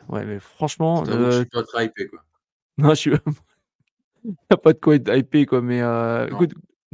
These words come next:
Speaker 1: quand je vois la presta des Bears face aux Saints, je me dis qu'il y a, qu'il y a... de l'espoir. Euh, je vais partir sur Chicago.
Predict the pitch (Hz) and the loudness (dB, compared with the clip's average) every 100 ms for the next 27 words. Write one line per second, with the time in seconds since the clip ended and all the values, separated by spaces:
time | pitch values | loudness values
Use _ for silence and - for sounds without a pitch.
0 | - - 185 175 175 165 - - 160 - | -20 -2 0 2 2 2 0 -4 -4 -2
1 | 170 139 131 151 139 - 123 - 123 120 | -2 0 -2 -4 -6 -8 -14 -10 -8 -8
2 | - 147 165 160 _ _ _ _ _ - | -4 -4 -4 -8 _ _ _ _ _ -16
3 | 120 123 127 147 - 135 127 123 117 - | -8 -6 -6 -8 -4 0 2 0 -2 -6
4 | 123 123 - - 131 165 - _ _ _ | -4 -4 -6 -6 -4 -4 -8 _ _ _
5 | _ _ _ _ - 120 123 117 135 175 | _ _ _ _ -6 -2 -2 -2 -2 0
6 | 180 247 - 220 - 156 135 139 | -2 -4 -8 -10 -4 -2 -2 -4